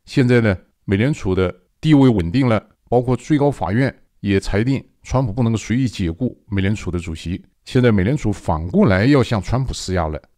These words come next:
你弄快一点。包括昨天《金融时报》报道说，美联储主席鲍威尔，哎，他还给川普施压，说号召啊，美国的大学生啊，要捍卫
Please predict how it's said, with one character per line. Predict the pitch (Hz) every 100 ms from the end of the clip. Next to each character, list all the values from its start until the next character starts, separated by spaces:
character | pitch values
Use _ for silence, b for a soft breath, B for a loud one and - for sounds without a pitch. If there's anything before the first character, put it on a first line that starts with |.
| _
你 | 95
弄 | 104
快 | 117 - 139
一 |
点。 | 76 73 _ _
包 | - 123
括 | 127 123 98 _ _
昨 | - 117
天 | 123
《金 | 113 151
融 | 135
时 | - 98
报》 | 107
报 | 110 92
道 | 90 - _ _
说， | - 107 107 - _ _
美 | 101
联 | 123
储 | 143 127
主 | 95 87
席 | 101
鲍 | 101 143
威 | 151
尔， | 117 69 - -
哎， | 139 170 - _ -
他 | -
还 | 165
给 | 147 110
川 | - 202
普 | 123
施 | - 123
压， | 135 - _ _
说 | - 135
号 | 117 180
召 | 139 147
啊， | 139 76
美 | 104 107 104
国 | 135
的 |
大 | 131 - 156
学 | 123
生 | 131 139
啊， | 131
要 | 107 117
捍 | 87 175 175
卫 | 135 117